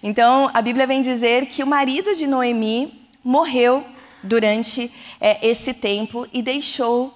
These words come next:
a viúva. Aí a Bíblia vem dizer também que seus filhos casaram com mulheres moabitas,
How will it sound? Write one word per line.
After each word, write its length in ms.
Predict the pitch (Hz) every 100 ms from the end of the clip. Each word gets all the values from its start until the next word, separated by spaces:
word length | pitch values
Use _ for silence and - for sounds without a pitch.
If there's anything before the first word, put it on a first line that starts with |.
| -
a 80 | -
viúva. 580 | 214 240 269 254 202 165 - - _ - - - - - -
Aí 240 | 226 262
a 60 | 277
Bíblia 280 | 269 269
vem 200 | 269 240
dizer 180 | 233 220
também 420 | 220 262 254 247
que 140 | 294 302
seus 340 | - 359 -
filhos 520 | - - 330 311 320
casaram 760 | - 311 339 311 269 262 269 277
com 160 | 277 285
mulheres 680 | 294 320 254 247 262 269
moabitas, 960 | 262 254 269 240 254 254 185 170 - -